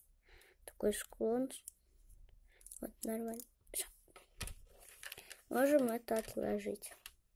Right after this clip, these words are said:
Теперь, э, легкая конструкция. Берем, скрепляем две,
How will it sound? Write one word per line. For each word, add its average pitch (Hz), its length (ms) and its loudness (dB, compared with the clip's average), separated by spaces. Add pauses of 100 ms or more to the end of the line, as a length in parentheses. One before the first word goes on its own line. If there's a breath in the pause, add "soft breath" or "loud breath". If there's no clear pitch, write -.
(420 loud breath)
Теперь, - 480 4 (120)
э, 208 800 4
легкая 208 520 2
конструкция. - 1160 -4 (680 loud breath)
Берем, 311 760 12
скрепляем 208 1000 4
две, 202 380 4